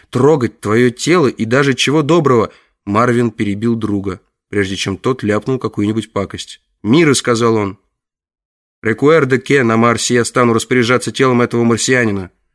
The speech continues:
так что ему тоже будет неловко». «Марсиане не испытывают неловкости», — сказал Билли. «Неправда», — не согласился Марвин. Младший по возрасту, он во многих отношениях был более зрелым, чем друг. В колледже ему хорошо давалась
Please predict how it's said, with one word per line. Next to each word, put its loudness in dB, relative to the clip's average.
так -4
что -4
ему 4
тоже 2
будет -4
неловко». -2
«Марсиане 0
не 4
испытывают -4
неловкости», — -2
сказал -8
Билли. -10
«Неправда», — 0
не -6
согласился -6
Марвин. -6
Младший 0
по -4
возрасту, -2
он 0
во 2
многих 0
отношениях -2
был 0
более 2
зрелым, -2
чем -6
друг. -8
В -20
колледже 2
ему 2
хорошо 0
давалась 0